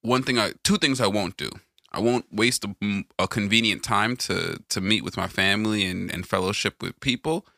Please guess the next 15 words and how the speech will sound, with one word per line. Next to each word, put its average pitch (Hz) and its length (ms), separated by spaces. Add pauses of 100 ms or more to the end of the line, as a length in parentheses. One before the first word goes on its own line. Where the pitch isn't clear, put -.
(320)
And 92 80
I 90 60
won't 113 300
waste 104 280
a 92 40
time 95 460
that's 90 200
convenient 87 540
to 87 100
help 98 260
others. - 440 (400)
And 113 160
so, 107 460 (260)
you 196 100
know 147 260